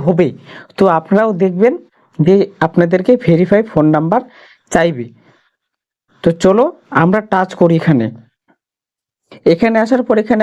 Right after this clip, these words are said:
আপনারা দেখতে পাবেন যে টেক্সট, আপনারা যে ওটিপি নেবেন, তো সেখানে আপনারা টেক্সটের মাধ্যমে নেবেন না কলের মাধ্যমে নেবেন, তো আপনারা আপনাদের পছন্দের মতো আপনারা নিতে পারেন। আর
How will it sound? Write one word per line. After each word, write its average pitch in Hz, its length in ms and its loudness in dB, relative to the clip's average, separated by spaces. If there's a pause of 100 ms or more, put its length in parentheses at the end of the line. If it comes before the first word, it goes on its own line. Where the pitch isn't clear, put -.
আপনারা 226 320 0
দেখতে 208 220 -2 (100)
পাবেন 214 240 0 (100)
যে 214 100 2 (580)
টেক্সট, 226 420 0 (600)
আপনারা 220 340 0
যে 247 60 4 (120)
ওটিপি 214 340 2 (100)
নেবেন, 202 220 2 (460)
তো - 60 0 (100)
সেখানে 220 260 2
আপনারা 226 180 -4 (140)
টেক্সটের 226 500 2
মাধ্যমে 220 380 0
নেবেন 262 260 4
না 247 60 0 (140)
কলের 196 360 2
মাধ্যমে 180 400 2
নেবেন, 131 220 0 (500)
তো 190 60 4 (160)
আপনারা 208 260 -2 (140)
আপনাদের 190 320 2 (100)
পছন্দের 185 460 2
মতো 185 180 0 (100)
আপনারা 175 200 0 (520)
নিতে 175 240 2
পারেন। 127 220 -2 (1600)
আর 143 100 2